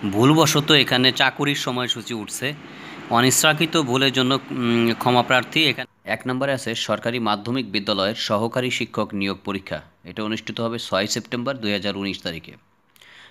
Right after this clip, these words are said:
সময় হচ্ছে সকাল দশটা থেকে বারোটা পর্যন্ত।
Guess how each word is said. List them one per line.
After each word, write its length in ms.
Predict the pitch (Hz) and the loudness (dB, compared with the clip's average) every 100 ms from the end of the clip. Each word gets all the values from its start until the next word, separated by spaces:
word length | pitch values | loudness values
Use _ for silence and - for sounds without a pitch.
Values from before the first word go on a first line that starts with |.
| - | -14
সময় 340 | - 98 120 | -6 -2 0
হচ্ছে 320 | 117 113 - 98 135 _ _ _ _ _ _ _ _ _ _ _ _ - - - | -2 -4 -6 -8 -10 _ _ _ _ _ _ _ _ _ _ _ _ -20 -20 -12
সকাল 360 | - 104 - 110 | -4 0 0 0
দশটা 340 | 98 98 - | 0 -2 -4
থেকে 260 | 120 135 107 113 | -8 -8 -8 -4
বারোটা 340 | 98 95 90 | 0 0 -2
পর্যন্ত। 400 | 85 85 80 73 | -6 -8 -8 -10